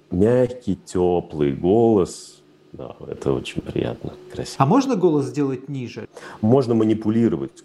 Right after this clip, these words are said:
Speaker 1: голос, конечно. Э, другое дело, что х-, нужно ли это и есть ли от этого польза. То есть, э, э, я знаю, например, что политики очень часто этим занимаются, и это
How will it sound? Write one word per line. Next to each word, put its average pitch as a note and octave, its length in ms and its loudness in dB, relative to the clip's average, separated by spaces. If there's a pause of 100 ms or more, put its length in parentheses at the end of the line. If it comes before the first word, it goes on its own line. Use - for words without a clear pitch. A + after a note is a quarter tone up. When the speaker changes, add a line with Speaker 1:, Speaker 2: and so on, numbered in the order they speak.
Speaker 1:
голос, D2 260 -4
конечно. - 520 -4 (180)
Э, - 220 -6
другое G2+ 320 2
дело, G2 220 4
что - 300 -8
х-, - 140 -20
нужно A2+ 420 2
ли D#2+ 200 2
это C#2+ 440 0
и C2+ 540 -4
есть C#2 300 0
ли D2+ 60 2
от C#2+ 120 -2
этого E2 240 -2
польза. F#2+ 340 0 (1080)
То D#2+ 60 2
есть, - 300 -6
э, E2 60 -4
э, D#2 640 2
я F#2+ 220 2
знаю, G#2+ 220 2
например, E2+ 220 -4
что - 200 -14 (240)
политики F2 920 2
очень D2+ 380 -2
часто F2+ 460 -2
этим E2 200 -4
занимаются, D#2 880 -2
и D2 380 -8 (300)
это C3+ 800 2